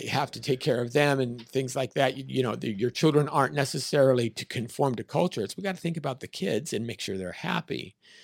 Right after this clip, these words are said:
And, uh, that's a big shift. And, and so now we have a, a generation of folks who believe that, that, you know, all my life you told me, "Are you happy? Are you self-fulfilled?"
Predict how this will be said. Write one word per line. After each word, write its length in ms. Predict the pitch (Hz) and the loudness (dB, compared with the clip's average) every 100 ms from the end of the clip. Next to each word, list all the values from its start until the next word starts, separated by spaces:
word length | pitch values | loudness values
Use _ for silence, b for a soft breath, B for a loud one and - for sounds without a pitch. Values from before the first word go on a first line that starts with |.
| b b b - | b b b 0
And, 140 | 165 | 0
uh, 220 | 165 175 - | 2 -2 2
that's 280 | 175 202 226 | 2 2 -2
a 60 | |
big 360 | 185 147 151 156 | -4 0 0 0
shift. 560 | - - - 101 - | -2 2 4 2 0
And, 240 | 139 131 135 | -2 -2 -2
and 180 | 139 127 | -2 0
so 200 | 147 139 | 2 2
now 640 | 139 190 196 147 156 180 b b b b b 143 | 4 4 6 8 6 2 b b b b b 4
we 140 | 147 | 6
have 220 | 151 135 | 6 4
a, 140 | 117 104 _ | 2 -2 _
a 80 | 135 | -6
generation 720 | 127 143 135 139 151 190 151 | 2 4 4 4 4 0 -2
of 140 | 123 - | -4 -2
folks 540 | 110 104 - - - - | 0 0 -4 -12 -10 0
who 120 | 143 | 0
believe 680 | 131 147 147 208 294 262 156 | 4 4 8 6 6 2 2
that, 320 | 135 95 - _ _ 220 | 2 2 -4 _ _ 4
that, 240 | 139 117 - _ - | 4 4 -10 _ 4
you 120 | 170 | 6
know, 280 | 147 170 190 _ _ _ _ - - _ _ | 6 4 0 _ _ _ _ -20 -20 _ _
all 200 | - 180 | 8 8
my 160 | 240 233 | 10 6
life 300 | 233 226 190 | 8 8 8
you 100 | 156 | 4
told 260 | 156 170 185 | 4 6 6
me, 140 | 165 | 8
"Are 180 | 151 156 | 8 8
you 180 | 165 165 | 8 6
happy? 540 | 147 160 165 147 123 | 6 4 4 2 4
Are 100 | 127 | 4
you 140 | 135 139 | 4 2
self-fulfilled?" 880 | - 156 - 143 - 175 117 98 | 4 4 4 -6 0 4 4 2